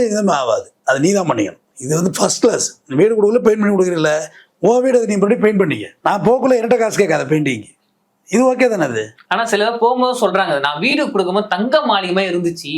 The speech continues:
Speaker 1: ம்.
Speaker 2: இப்ப வீட்டை நீ இப்படி வச்சுட்டு போறேன்னு" சில ஹவுஸ் ஓனர்லாம் சொல்ற நீங்க பாத்துருக்கீங்க.
Speaker 1: அது பர்த்டே கேக்கா கடிச்சு திங்கிறதுக்கு?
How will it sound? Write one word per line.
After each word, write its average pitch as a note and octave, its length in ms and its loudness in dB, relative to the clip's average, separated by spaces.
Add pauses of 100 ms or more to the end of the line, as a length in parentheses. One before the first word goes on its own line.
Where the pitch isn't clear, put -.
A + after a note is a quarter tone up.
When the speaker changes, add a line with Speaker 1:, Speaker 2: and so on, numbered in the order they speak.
(140)
Speaker 1:
ம். C3+ 240 -4
Speaker 2:
இப்ப - 260 -2
வீட்டை A#3+ 240 -2
நீ G#3+ 80 -2
இப்படி G#3+ 220 -2
வச்சுட்டு A#3 280 -2
போறேன்னு" G3 280 0
சில G3+ 180 0
ஹவுஸ் G#3+ 260 -2
ஓனர்லாம் A3 220 -2
சொல்ற G3 140 2
நீங்க E3 260 -4
பாத்துருக்கீங்க. C#3 380 -4
Speaker 1:
அது D#3+ 160 -4
பர்த்டே D#3+ 320 2
கேக்கா A3 260 2
கடிச்சு G#3+ 300 0
திங்கிறதுக்கு? F3 420 -4